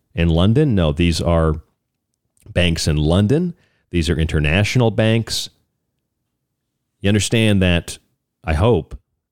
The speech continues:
that this isn't the case, but it seems to be that banks, just like we saw the Vatican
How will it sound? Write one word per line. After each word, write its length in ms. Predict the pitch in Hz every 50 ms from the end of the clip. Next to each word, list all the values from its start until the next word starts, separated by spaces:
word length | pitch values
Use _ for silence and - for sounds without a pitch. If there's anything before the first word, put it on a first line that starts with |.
| _ _
that 80 | 82
this 180 | 78 90 82 101
isn't 220 | 117 120 117 95
the 80 | - 87
case, 480 | - - 80 67 67 - - - - - _ _ _ _ _ _ _ -
but 280 | 85 82 80 - - _ _ _ _ _ _ _ _ _ _ _ _ _ _ _ _ _ _ _ _ _ _
it 140 | - 85 80
seems 400 | - - - 131 139 135 127 -
to 100 | - 101
be 400 | 82 80 73 62 60 62 90 110 - _ _ _ _
that 440 | - 85 85 80 82 80 - - - _ - - -
banks, 640 | - 87 85 87 98 120 131 - - - - - - _ _ _ _ _ _ _ _ _ _ _ _
just 240 | - 95 87 - -
like 180 | 107 104 -
we 100 | 113 110
saw 520 | - - - 104 95 92 92 92 90 90 - _ _ _ _ _ _ _ _ _ _ _ _ _ _ _ _ _ _ _ _ _ _ _ _ _
the 80 | - 80
Vatican 680 | 71 87 87 95 98 101 98 - 107 104 104 101